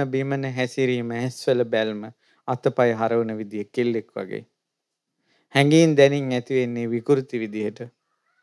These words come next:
වැරදි කාම සේවනයේ විපාක. එතකොට වැරදි කාම සේවනයේ යෙදෙන කෙනෙක් නපුංසක කෙනෙක් දැකලා "අන්න බලාපන්, අන්න බලාපන්" කියලා ඔච්චම් කරනවා කියලා හිතන්න.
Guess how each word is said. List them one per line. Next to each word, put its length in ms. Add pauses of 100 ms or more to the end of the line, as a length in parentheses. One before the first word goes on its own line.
(1500)
වැරදි 420
කාම 420
සේවනයේ 480
විපාක. 440 (1800)
එතකොට 460 (720)
වැරදි 400
කාම 360
සේවනයේ 360
යෙදෙන 360
කෙනෙක් 420 (800)
නපුංසක 760
කෙනෙක් 420
දැකලා 500 (160)
"අන්න 260
බලාපන්, 680
අන්න 220
බලාපන්" 580
කියලා 200
ඔච්චම් 360
කරනවා 400
කියලා 240
හිතන්න. 320